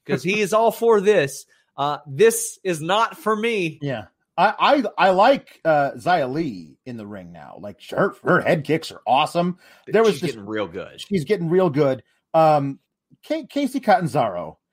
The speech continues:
Speaker 2: does this thing that is like a spinning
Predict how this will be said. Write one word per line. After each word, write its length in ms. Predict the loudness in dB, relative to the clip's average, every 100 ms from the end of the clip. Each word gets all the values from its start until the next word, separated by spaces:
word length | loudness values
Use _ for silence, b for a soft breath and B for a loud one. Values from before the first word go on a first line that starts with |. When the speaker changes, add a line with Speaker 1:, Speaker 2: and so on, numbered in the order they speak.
| _ _ _ _ 0
Speaker 2:
does 440 | 4 4 2 -2
this 560 | -8 0 2 2 -6 -20 _ -20
thing 540 | -8 -4 -4 -4 -8
that 120 | -10
is 140 | -8 -4
like 200 | -4 -4
a 180 | -8 -8
spinning 1000 | -14 -20 -20 -10 -6 -4 -4 -4 -6